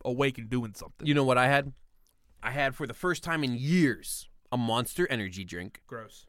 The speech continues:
Speaker 2: I, it was horrible. It was t-, like I was drinking turpentine.
Speaker 1: Mm-hmm.
Speaker 2: Um, that was my drink that I had to keep me awake.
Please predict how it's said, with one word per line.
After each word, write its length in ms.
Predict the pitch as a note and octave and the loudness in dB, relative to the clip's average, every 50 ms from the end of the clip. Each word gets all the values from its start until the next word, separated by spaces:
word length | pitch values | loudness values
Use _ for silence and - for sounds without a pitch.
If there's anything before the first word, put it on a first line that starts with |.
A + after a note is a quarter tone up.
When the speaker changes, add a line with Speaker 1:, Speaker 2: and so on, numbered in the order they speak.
| - | -8
Speaker 2:
I, 240 | - A2 A2+ A#2+ A2 - - | -2 -2 -2 -2 -4 -4 -4
it 80 | C#3 | -2
was 100 | C#3+ C3 | -2 -2
horrible. 380 | - C3 D#3 D#3+ C#3 A#2+ A#2+ A#2+ | -2 0 2 2 2 2 2 0
It 20 | |
was 200 | A#2+ A2 G2 - - - | 0 -2 -4 -8 -10 -10
t-, 120 | - - - | -8 -8 -4
like 180 | C3+ C#3 C3+ C#3 | -2 -2 0 0
I 60 | B2+ | 0
was 120 | B2 A#2+ A2+ | 0 -2 -2
drinking 320 | G#2 C3+ B2+ A#2+ B2+ A2+ | -2 -4 -4 -4 -6 -8
turpentine. 680 | - - - D3+ C#3 - G#2 - - - - - - - - D3+ C#3 C#3 C3 E3 F#3 - _ - - - | -6 -2 -2 -2 -2 -2 -6 -6 -8 -8 -8 -12 -18 -20 -18 -16 -14 -14 -14 -16 -18 -20 _ -20 -8 -4
Speaker 1:
Mm-hmm. 20 | A2+ | -2
Speaker 2:
Um, 440 | A2+ G#2+ G2+ F#2+ F#2+ F#2+ F#2 F2+ - - - - - _ C#4 D#3 C3 - - | 0 0 0 0 -2 -4 -6 -10 -12 -16 -20 -20 -20 _ -20 -20 -20 0 2
that 140 | E3+ D#3+ E3+ | 4 4 4
was 120 | E3 C#3 | 4 4
my 120 | E3 E3+ D#3+ | 4 2 2
drink 260 | B2 D3+ E3 D3 B2+ | 4 2 2 2 2
that 140 | - C3 B2 | 2 0 0
I 80 | A#2 | 2
had 180 | A#2+ B2+ A#2+ A2+ | 2 2 0 0
to 60 | A2 | -2
keep 160 | - - D3 C#3 | -6 -6 -2 0
me 80 | C#3+ | 2
awake. 320 | C#3 B2 A#2 G#2+ F#2+ F#2 | 2 2 2 -2 -4 -6